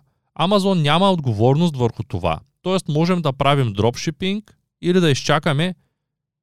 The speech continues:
да изпратят стоката от външен склад вместо нас. Тоест, можем да си поставим стоките в склад, а можем и да ги купим от някакъв друг магазин, който да изпрати стоката вместо нас.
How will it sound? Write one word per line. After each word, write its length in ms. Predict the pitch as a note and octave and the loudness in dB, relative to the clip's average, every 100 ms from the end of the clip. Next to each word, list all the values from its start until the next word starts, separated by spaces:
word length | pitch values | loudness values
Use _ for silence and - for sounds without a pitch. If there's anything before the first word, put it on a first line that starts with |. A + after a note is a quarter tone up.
| _ _ _ _ _ _ _ _ _ _ _ _ _ | _ _ _ _ _ _ _ _ _ _ _ _ _
да 360 | B2+ D3+ E3 - _ _ _ - | -2 0 0 -4 _ _ _ -8
изпратят 640 | C3 - - C#3+ E3 C#3+ | -8 -6 -2 0 0 -4
стоката 480 | - D3+ D3+ E3 D3 | -2 -2 0 -2 -2
от 280 | A#2 G2+ G2 | -2 -4 0
външен 480 | C#3 D#3 D3 G#2 F#2 | 2 2 -2 -4 -6
склад 640 | - G#2+ A#2+ - _ _ _ _ - | -8 -4 -4 -4 _ _ _ _ -12
вместо 580 | G2+ G2+ F#2+ - C#3+ | -6 -4 -4 -6 -6
нас. 440 | B2 F2 F2 - - - | -2 -2 -4 -8 -14 -4
Тоест, 240 | C3 - | -4 0
можем 280 | B2 C#3+ C#3 | 0 0 0
да 100 | A#2+ | -4
си 120 | - | -8
поставим 540 | - G#2 A#2+ B2+ A#2+ G2 _ _ - | -12 -4 0 0 0 -6 _ _ -18
стоките 500 | - B2+ B2 - G#2+ | -4 0 0 -2 -4
в 200 | E2 D#2+ | -4 -6
склад, 520 | - - F#2 G#3+ _ _ _ _ | -8 -2 0 -2 _ _ _ _
а 100 | - | -6
можем 360 | C#3+ F#3+ F#3+ G3+ | 0 2 2 0
и 40 | |
да 100 | F3+ | 0
ги 120 | D3 C#3 | -2 -2
купим 340 | E3+ F#3 D#3+ | -4 -2 -2
от 120 | C#3+ | -2
някакъв 500 | D3 D3 C3+ A#2+ - _ _ _ | -2 -2 -2 -4 -6 _ _ _
друг 360 | A2+ A#2 D3 - | -8 -2 -2 -4
магазин, 460 | G#2+ G2 G#2 G3+ | -2 -2 -2 -2
който 280 | E3 D3 D#3 | -2 -4 -4
да 100 | C3 | -4
изпрати 400 | A2+ - C3+ C3 | -4 -2 -2 -2
стоката 420 | - A#2+ D#3 D#3+ | -4 -4 -4 -6
вместо 360 | B2+ A2+ - B2 | -4 -6 -6 -6
нас. 440 | E2+ E2 E2+ - | -4 -4 -6 -12